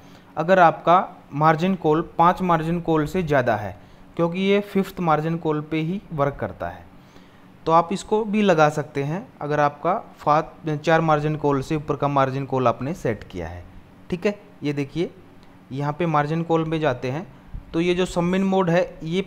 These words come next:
पाँच, चार मार्जिन कॉल के बाद ही, अ, एक्टिव होता है। इसका यूज़ क्या है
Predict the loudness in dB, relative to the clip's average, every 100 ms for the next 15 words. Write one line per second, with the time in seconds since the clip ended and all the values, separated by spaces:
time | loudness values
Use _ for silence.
0 | 2 2 2 -4 -2 4 4 4 2 2
1 | -2 0 0 0 -2 2 4 4 -2 -8
2 | -6 -4 -4 -8 -10 -8 -6 -6 -6 -6
3 | -6 -10 -10 -16 -20 -20 -20 -20 -18 -10
4 | -8 0 2 4 2 0 2 4 6 4